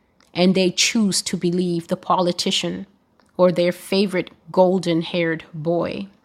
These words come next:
I will judge this nation, for this is a nation that mocks justice. Her elite cannot do it alone,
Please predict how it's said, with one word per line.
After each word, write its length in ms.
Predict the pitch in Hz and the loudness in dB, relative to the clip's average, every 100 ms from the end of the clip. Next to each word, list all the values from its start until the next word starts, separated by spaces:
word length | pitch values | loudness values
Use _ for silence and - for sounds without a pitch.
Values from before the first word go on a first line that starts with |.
| _ _ _ _ _ - _ | _ _ _ _ _ -20 _
I 240 | 202 247 285 | 6 6 6
will 320 | 226 214 220 | 2 -4 -6
judge 500 | 180 - 165 175 - | -6 -4 -4 -6 -10
this 320 | 165 165 - | -10 -8 -6
nation, 480 | 160 165 170 165 190 - _ _ | -4 -4 -4 -6 -8 -12 _ _
for 180 | - 196 | 0 2
this 440 | 170 180 170 - | 4 4 4 0
is 200 | - 202 | 0 0
a 60 | 190 | 2
nation 600 | 202 175 170 - 165 185 - _ - | 2 2 0 -2 -6 -10 -14 _ 0
that 220 | 196 - | 2 2
mocks 960 | 160 165 175 165 185 - - - - _ _ - 135 | 0 2 4 4 2 0 0 0 -4 _ _ -20 -8
justice. 800 | - 180 - - 156 - - - _ _ _ _ _ - | 0 2 2 -2 -4 -6 -6 -8 _ _ _ _ _ 0
Her 280 | 285 302 262 | 6 6 6
elite 720 | 240 214 208 240 - - - _ _ _ | 2 2 0 -2 -4 -6 -6 _ _ _
cannot 480 | - 214 202 - 170 | 0 4 4 2 0
do 240 | 185 214 | 0 0
it 140 | 190 - | 0 -2
alone, 520 | 175 175 185 180 170 | -2 0 0 -2 -4